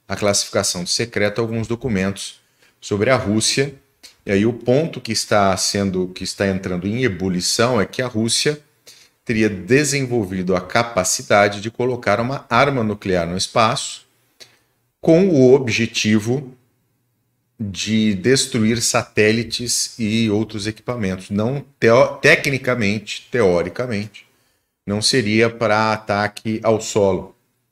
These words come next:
Ah, isso aconteceu hoje e aconteceu logo depois de algumas votações bastante polêmicas pelo, pelo Senado americano de ajuda à Ucrânia,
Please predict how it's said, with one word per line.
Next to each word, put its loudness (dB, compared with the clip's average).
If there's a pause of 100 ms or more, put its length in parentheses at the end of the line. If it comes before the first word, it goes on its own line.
(580)
Ah, 2
isso -2
aconteceu -2
hoje 4
e -2
aconteceu -2
logo 0
depois -2
de -4
algumas -4
votações -4
bastante -4 (480)
polêmicas 2
pelo, 0
pelo -4
Senado -4
americano -2 (720)
de 2
ajuda 2
à 4
Ucrânia, 0